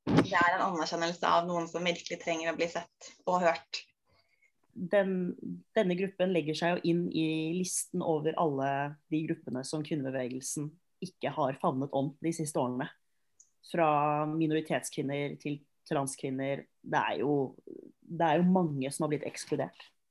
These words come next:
Speaker 2: Og jeg tenker at den nevnte parolen, som du sa, er, eh, veldig, veldig viktig. Og noe jeg tenker vi alle må lære mer om.
Speaker 1: Det som er så fint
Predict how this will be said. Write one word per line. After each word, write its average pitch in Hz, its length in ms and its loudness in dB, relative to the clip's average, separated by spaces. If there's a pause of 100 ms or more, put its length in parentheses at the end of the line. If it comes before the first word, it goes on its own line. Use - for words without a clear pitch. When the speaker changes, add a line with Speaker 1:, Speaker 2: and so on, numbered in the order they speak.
(540)
Speaker 2:
Og 170 300 2
jeg 160 160 4
tenker 147 360 -4
at - 360 -10
den 151 220 -2 (200)
nevnte 156 360 -4
parolen, 139 400 0 (680)
som 147 220 -6
du 147 80 -4
sa, 147 220 -2 (160)
er, 127 220 -4
eh, 135 180 -6
veldig, 147 320 -2
veldig 135 180 -4
viktig. - 260 -12 (580)
Og 147 520 -2 (800)
noe 170 460 2
jeg 165 240 2
tenker 151 280 -2
vi 156 100 0 (380)
alle 147 300 0
må 139 120 -4
lære 139 340 -4
mer 131 280 -4
om. 127 100 -8 (1160)
Speaker 1:
Det 202 260 6
som 208 140 2
er 220 60 4
så 214 100 0
fint 226 320 2